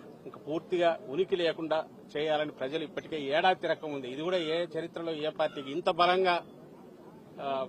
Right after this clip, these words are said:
ఫలితాలు తెచ్చుకొని విజయం సాధించిన ఆ కూటమి లేదా ఆ పార్టీకి ఇంత త్వరగా అయితే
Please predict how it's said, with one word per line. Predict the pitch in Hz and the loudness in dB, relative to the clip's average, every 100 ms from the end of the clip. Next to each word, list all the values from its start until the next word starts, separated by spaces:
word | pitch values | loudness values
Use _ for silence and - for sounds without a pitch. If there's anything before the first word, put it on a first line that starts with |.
| 135 | -6
ఫలితాలు | 151 160 160 | -4 2 2
తెచ్చుకొని | 147 143 139 165 139 - - - - - - - | 0 -8 -8 -4 -4 -6 -14 -18 -20 -20 -20 -12
విజయం | 135 151 160 147 | -4 0 0 0
సాధించిన | 143 139 131 135 | -2 -2 -4 -6
ఆ | 120 | -6
కూటమి | - 147 139 110 - - - - - - - 127 | -6 -4 -4 -6 -14 -20 -20 -20 -20 -20 -14 -6
లేదా | 143 139 135 - - | -2 -2 -4 -8 -12
ఆ | 139 | -12
పార్టీకి | 127 143 - 135 - - - - - - - - | -2 -2 -2 -8 -10 -18 -20 -20 -20 -20 -18 -12
ఇంత | 143 180 175 | -6 -2 4
త్వరగా | 160 180 | 6 8
అయితే | 175 160 151 156 131 | 6 4 0 -2 -2